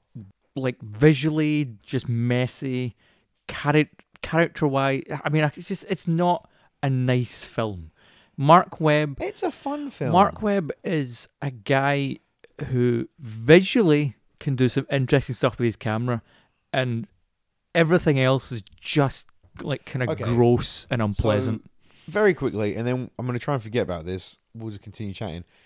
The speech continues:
Speaker 2: I feel like topic of this podcast is gonna be fun films versus critically acclaimed films.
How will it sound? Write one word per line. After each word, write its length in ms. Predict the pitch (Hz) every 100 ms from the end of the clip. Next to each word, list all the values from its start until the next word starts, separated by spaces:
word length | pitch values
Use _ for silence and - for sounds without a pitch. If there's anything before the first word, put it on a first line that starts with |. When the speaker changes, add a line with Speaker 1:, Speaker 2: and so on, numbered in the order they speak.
| _ _ _ _ _ -
Speaker 2:
I 160 | 170
feel 180 | 156 160
like 180 | 143 -
topic 240 | 170 123
of 60 | 113
this 120 | 98
podcast 420 | - 101 98 92 98
is 80 |
gonna 160 | 95 101
be 420 | 98 98 101 95 _ _ _ _ _ _
fun 360 | - - 180 170
films 560 | - 107 101 107 107
versus 800 | 104 - 110 107 - 104 98 95 - _ _
critically 840 | - 139 - - 110 104 104 98 98
acclaimed 420 | - - 98 85
films. 500 | - 85 80 80 -